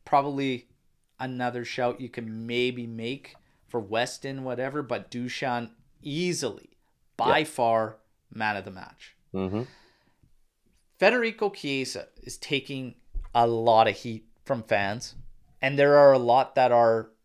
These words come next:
Speaker 1: kinda staying true to him, protecting him, whatnot, saying, "No, no, it's this left wing, it's this second striker thing." I'm done with that bullshit,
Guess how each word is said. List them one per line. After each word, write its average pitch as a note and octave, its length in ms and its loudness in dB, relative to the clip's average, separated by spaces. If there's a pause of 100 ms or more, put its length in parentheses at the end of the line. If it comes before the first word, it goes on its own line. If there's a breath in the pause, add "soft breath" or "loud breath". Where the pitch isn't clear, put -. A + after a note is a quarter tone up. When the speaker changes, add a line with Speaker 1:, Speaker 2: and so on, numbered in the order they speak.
(760)
Speaker 1:
kinda C3 380 0
staying B2+ 440 -4
true C3+ 260 -4
to B2+ 140 0
him, B2+ 180 -4
protecting B2+ 640 -6
him, B2 160 -6
whatnot, B2 380 -2
saying, A#2+ 260 -4
"No, B2 240 0
no, A#2+ 360 2 (280 loud breath)
it's - 300 -6
this B2 420 -4
left C3+ 560 4
wing, A#2+ 480 -4
it's G2+ 200 -10
this A2+ 120 -12
second C3 400 -4
striker B2+ 380 -6
thing." B2+ 220 -4
I'm B2+ 200 -4
done A2+ 260 0
with A#2+ 120 -4
that A2+ 240 2
bullshit, D#3+ 540 -4